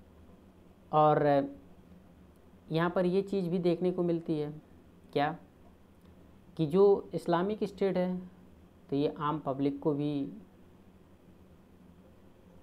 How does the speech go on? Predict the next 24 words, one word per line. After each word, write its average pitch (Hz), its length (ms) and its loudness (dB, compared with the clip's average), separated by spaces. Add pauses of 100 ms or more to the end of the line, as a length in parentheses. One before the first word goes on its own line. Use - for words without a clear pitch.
(360)
मारता - 360 0
है, 139 200 -6 (1120)
सिविलियन 139 480 -2
को 139 180 0
भी, 139 220 -4 (580)
लेकिन 180 640 0 (300)
जो 139 140 -2
टारगेट 156 500 0
करता 180 300 -4
है 175 100 -2
तालिबान 165 540 -2 (180)
तो 135 100 -2
वो 131 440 0 (880)
आर्मी 143 340 0
करता 131 420 -6
है, 127 180 -10 (100)
पुलिस 160 220 -2
को 160 160 -6
करता 135 360 -10
है, 135 160 -14 (380)
कुछ 180 240 -8 (120)
ऐसा 165 340 0 (200)
देखने 139 360 -2
को 156 220 -4